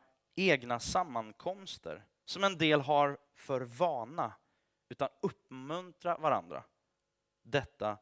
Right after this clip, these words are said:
så mycket mer som ni ser att dagen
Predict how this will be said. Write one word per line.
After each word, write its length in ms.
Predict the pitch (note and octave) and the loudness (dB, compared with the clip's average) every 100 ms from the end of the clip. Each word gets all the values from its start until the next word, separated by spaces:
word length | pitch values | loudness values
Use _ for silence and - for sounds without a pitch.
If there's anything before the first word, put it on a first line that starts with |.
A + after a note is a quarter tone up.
| _ | _
så 240 | - - B2 | -14 -10 -10
mycket 300 | A#2+ - G#2 | -12 -12 -12
mer 560 | A2 C3+ A2 F#2+ F2 - _ _ | -8 -4 -2 -4 -6 -16 _ _
som 260 | - - B2 | -10 -8 -6
ni 80 | A#2+ | -6
ser 460 | - A#2 G2 F#2+ F#2 _ _ - | -6 -4 -4 -6 -10 _ _ -4
att 340 | G#2+ - - _ _ _ _ | -4 -4 -20 _ _ _ _
dagen 720 | A2+ A#2+ A2 G2+ G2 G2+ G2+ | -8 -2 -2 -2 -6 -10 -12